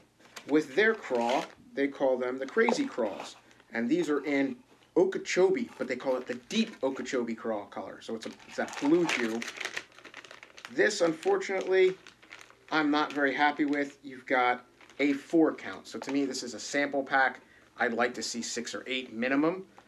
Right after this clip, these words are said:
Um, but what you gonna do? Very thin claws, so you get a, a lot of light transfer through. Uh,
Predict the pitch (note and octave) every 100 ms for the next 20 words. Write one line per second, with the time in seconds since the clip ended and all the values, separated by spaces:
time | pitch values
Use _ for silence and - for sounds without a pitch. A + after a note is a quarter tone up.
0 | _ _ - A#2+ A#2 A#2 A2+ _ _ -
1 | A2+ A#2 A#2 A#2 G#2 G#2 C#3 E3 E3+ -
2 | - _ _ _ _ A#2+ A#2 E3+ A3+ G3
3 | F#3+ - E3+ F3 F#3 F#3+ - D3+ D#3 G#3+
4 | A#3+ - - - - C3 C3+ A#2+ G#2+ A#2
5 | A2+ B2+ D3 D3 A#2+ A2+ C3 C#3+ - -
6 | C#3 C3+ - A#2+ A#2 - A#2+ C3 D3 A3+
7 | A#3 _ _ _ _ _ _ _ _ -
8 | G3 - -